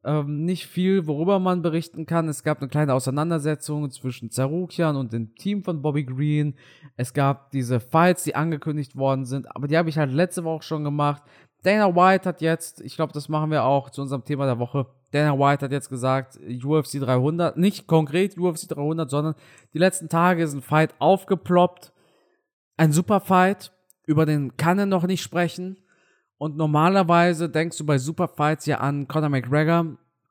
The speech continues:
aber dieser Superfight beinhaltet nicht Conor McGregor. Und das ist doch eine Überraschung, denn für mich heißt das, Dana White hat hier einen Superfight und vom Niveau her, vom Level und so weiter und so fort,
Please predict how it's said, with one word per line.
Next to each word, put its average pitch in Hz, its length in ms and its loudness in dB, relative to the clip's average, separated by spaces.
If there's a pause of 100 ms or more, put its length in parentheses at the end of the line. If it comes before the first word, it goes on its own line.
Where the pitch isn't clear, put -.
(120)
aber 135 600 2 (120)
dieser 139 400 0
Superfight 127 680 -2
beinhaltet 120 540 -2
nicht 147 580 0
Conor 113 240 2
McGregor. 82 460 -8 (100)
Und 143 180 -4
das 175 200 2
ist 214 160 -2
doch 196 140 4
eine 202 100 0
Überraschung, 190 600 2
denn 135 260 0
für 175 100 2
mich 214 320 0
heißt 160 320 2
das, 208 340 -2 (300)
Dana 147 280 2
White 147 220 2
hat 147 100 -4
hier 147 100 -4
einen 127 60 -6
Superfight 185 640 -2
und 165 200 0
vom 165 200 2
Niveau 165 480 4
her, 117 340 4 (480)
vom 131 260 -2
Level 208 640 4 (160)
und 180 160 0
so 165 100 -2
weiter 156 220 2
und 156 80 -2
so 139 80 -6
fort, 127 380 -4